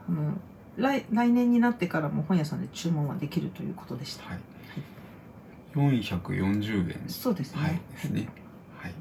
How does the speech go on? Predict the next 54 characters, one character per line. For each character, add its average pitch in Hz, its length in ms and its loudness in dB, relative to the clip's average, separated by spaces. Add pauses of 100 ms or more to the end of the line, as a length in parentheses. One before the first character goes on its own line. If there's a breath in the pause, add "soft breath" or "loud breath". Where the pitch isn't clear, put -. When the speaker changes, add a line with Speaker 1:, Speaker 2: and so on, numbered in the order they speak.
(140)
Speaker 2:
え 101 60 -2
ー 98 40 -2
と、 - 120 -4
福 - 220 2
音 139 180 6
館 123 220 4
書 - 160 -2
店。 120 380 -2 (140)
Speaker 1:
の 208 120 6
科 - 200 -2
学 185 160 0
の 143 320 0
友 165 140 4
Speaker 2:
は - 40 -4
い。 - 20 -14 (180)
そ - 180 -2
う - 20 0
で - 120 -4
す - 60 -6
ね。 - 40 -6
Speaker 1:
と 175 60 0
い - 20 2
う - 40 -6 (140)
と - 80 -16
こ 180 140 -2
ろ 175 80 0 (100)
の、 233 180 6 (280)
え 151 60 2
ー 151 80 0
と、 165 200 -6
一 151 300 -2
月 180 260 2
号 175 60 -4
で 175 160 -10 (120)
す - 120 -8
ね。 190 80 6
Speaker 2:
は 92 220 -4
い。 - 60 -10 (1300 loud breath)
で、 104 200 -4
え - 20 -4
ー 95 40 -4 (120)
と、 110 60 -2 (420)
も 143 120 10
う - 40 12
一 151 140 4
つ - 120 0
の 95 140 6
テ 101 120 0
ー 92 60 6
マ、 87 140 6
デ 104 160 2
ザ 139 200 8
イ 98 140 6
ン。 78 100 2